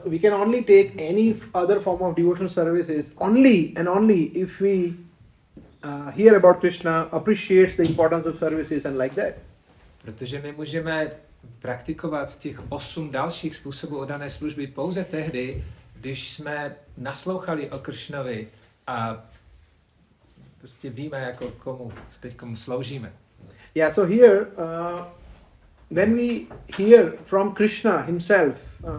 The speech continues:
Speaker 1: which is Bhagavad Gita,
Speaker 2: Takže když teďkom nasloucháme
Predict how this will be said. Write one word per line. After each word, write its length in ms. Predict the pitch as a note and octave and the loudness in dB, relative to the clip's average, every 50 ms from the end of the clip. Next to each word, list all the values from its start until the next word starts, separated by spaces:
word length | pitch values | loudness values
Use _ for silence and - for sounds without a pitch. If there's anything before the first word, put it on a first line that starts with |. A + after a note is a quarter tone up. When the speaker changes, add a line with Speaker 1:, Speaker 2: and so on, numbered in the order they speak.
| D3 C#3+ D3 D3 C#3+ C#3 - | -10 -12 -14 -16 -20 -18 -16
Speaker 1:
which 140 | - C#3+ - | -14 -12 -10
is 80 | D3+ B2+ | -10 -8
Bhagavad 320 | - E3 D3+ D3+ E3+ F3 E3+ | -4 -4 -2 0 0 0 2
Gita, 440 | E3 E3 E3 F3 C#3+ D3+ F#3 - - - _ _ _ _ _ _ _ _ - - - _ _ _ _ _ - | 2 0 2 0 0 -2 -2 -6 -12 -20 _ _ _ _ _ _ _ _ -20 -20 -20 _ _ _ _ _ -20
Speaker 2:
Takže 220 | - A#2+ B2 C#3+ C#3 | -16 -12 -10 -8 -6
když 180 | D3 D3+ - | -6 -6 -6
teďkom 440 | - - F#3 F#3 - - F3 D#3 D3 | -6 -6 -6 -6 -6 -6 -6 -6 -4
nasloucháme 840 | D3+ D3+ - - E3 E3 D#3+ - E3+ D#3+ D#3 D#3 D3 C#3 C3 A#2+ | -6 -8 -6 -6 -6 -6 -4 -4 -4 -4 -4 -4 -4 -6 -8 -8